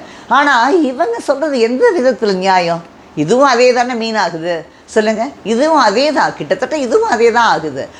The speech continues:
அவங்க பிச்சைன்னு சொன்னது, உரிமை தொகை சொன்னதும், இவங்க அப்ப எல்லாரும் உடனே குதிச்சு குதிச்சு நம்ம நிறைய லேடீஸ் போட்டு குஷ்புவோட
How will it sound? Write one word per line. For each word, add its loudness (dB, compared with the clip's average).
அவங்க 0
பிச்சைன்னு 0
சொன்னது, -2
உரிமை 0
தொகை -2
சொன்னதும், -4
இவங்க 2
அப்ப 2
எல்லாரும் 4
உடனே -4
குதிச்சு -6
குதிச்சு -8
நம்ம 0
நிறைய 4
லேடீஸ் 0
போட்டு 0
குஷ்புவோட 2